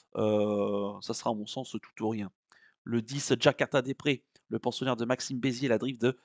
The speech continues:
Éric Raffin, il sera déféré des quatre pieds. Alors lui, attention, hein, heu, il a t-, il court vraiment de mieux en mieux et heu, c'est vraiment pas mal du tout. Heu, la dernière fois, il a très bien, heu, fini en t-, en se classant troisième, hein, du prix, heu, Gaston Brunet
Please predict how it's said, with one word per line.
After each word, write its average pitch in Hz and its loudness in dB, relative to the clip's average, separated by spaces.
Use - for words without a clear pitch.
Éric 143 2
Raffin, 151 6
il 131 -2
sera 120 4
déféré 139 0
des 135 0
quatre 131 -2
pieds. 151 0
Alors 131 12
lui, 160 8
attention, 143 2
hein, 117 -4
heu, 113 4
il 113 4
a 113 4
t-, - -12
il 113 -10
court 131 -4
vraiment 143 4
de 135 -2
mieux 147 2
en 147 2
mieux 147 2
et 127 2
heu, 117 4
c'est 117 -2
vraiment 143 2
pas 156 0
mal 147 2
du 131 -12
tout. 151 -8
Heu, 113 0
la 113 8
dernière 123 4
fois, 139 4
il 117 -2
a 107 4
très - -6
bien, 135 0
heu, 117 2
fini 131 -4
en 123 2
t-, - -12
en - -4
se 123 -8
classant 120 0
troisième, 123 4
hein, 113 -6
du - -18
prix, - -8
heu, 110 4
Gaston 123 2
Brunet 127 -4